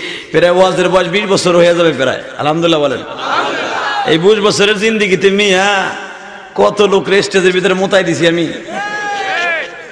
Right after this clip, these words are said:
কেমনে জানেন? গাজীপুর ওয়াজ করছি, এক চাচার প্রস্রাব পাইছে দেড় ঘন্টা আগে। সূরা ইউসুফের তাফসীর করতাছি, মাঘ মাসে শীত, ওই জন্য মহিলা টাইনা ধরছি,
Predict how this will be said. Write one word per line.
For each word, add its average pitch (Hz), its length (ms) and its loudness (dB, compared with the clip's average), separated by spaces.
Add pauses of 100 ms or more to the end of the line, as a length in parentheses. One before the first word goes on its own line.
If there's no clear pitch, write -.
কেমনে 180 300 0
জানেন? 220 320 2
গাজীপুর 202 380 2
ওয়াজ 208 240 2
করছি, 180 420 -2 (640)
এক - 140 -2
চাচার 202 400 2
প্রস্রাব 185 300 0
পাইছে 175 200 2
দেড় 175 200 2
ঘন্টা 147 240 -2
আগে। 110 160 -4 (1200)
সূরা 190 240 2
ইউসুফের 208 420 2
তাফসীর 202 320 0
করতাছি, 156 440 -2 (640)
মাঘ 180 200 2
মাসে 175 320 2
শীত, 226 340 0 (340)
ওই 180 80 2
জন্য 190 160 4
মহিলা 185 260 2
টাইনা 190 280 2
ধরছি, 190 380 0